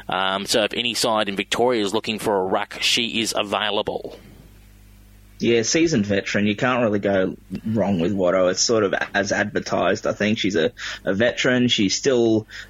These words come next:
Speaker 2: uh, physically fit, not necessarily athletic, but she'll battle in that ruck, those ruck, uh, ruck contests.
Speaker 1: Well, Matt, thank you very much for joining us here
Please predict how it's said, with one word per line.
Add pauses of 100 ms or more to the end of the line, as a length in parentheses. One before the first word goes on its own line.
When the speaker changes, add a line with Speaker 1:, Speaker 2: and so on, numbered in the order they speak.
Speaker 2:
uh,
physically
fit, (220)
not
necessarily
athletic,
but
she'll
battle
in
that
ruck, (180)
those
ruck,
uh,
ruck
contests. (500)
Speaker 1:
Well,
Matt,
thank
you
very
much
for
joining
us
here